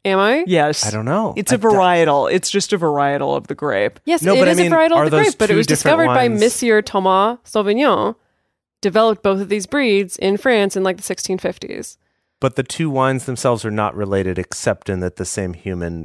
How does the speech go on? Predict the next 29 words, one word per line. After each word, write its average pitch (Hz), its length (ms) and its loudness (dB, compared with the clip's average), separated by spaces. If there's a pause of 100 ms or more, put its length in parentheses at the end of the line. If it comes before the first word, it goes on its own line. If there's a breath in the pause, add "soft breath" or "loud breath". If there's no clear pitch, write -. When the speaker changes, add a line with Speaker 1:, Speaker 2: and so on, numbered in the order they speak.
(160)
Speaker 1:
Mm-hmm. 110 60 -6
Speaker 3:
discovered 101 460 -4
slash 87 240 -4
created 78 380 -8
them. - 160 -12
Speaker 1:
Mm-hmm. 226 240 -8 (320)
Speaker 3:
I - 40 -16
st-, - 220 -18
I - 60 -12
can't - 240 -16
tell 127 140 -6
if - 80 -12
she's 110 120 -14
telling 95 220 -10
the 170 60 -4
Speaker 2:
I 175 40 0
Speaker 3:
truth. 160 200 -2
Speaker 2:
can't 170 120 -2
either. 151 400 -2
Speaker 3:
Like, 117 120 -4
I'm 117 60 4
Speaker 1:
I'm - 80 2
def-, 131 100 4
Speaker 3:
looking 160 220 4
at 143 80 4
her 135 140 2
Speaker 1:
I'm 262 120 4
Speaker 3:
face. 254 120 6
Speaker 1:
making 302 320 2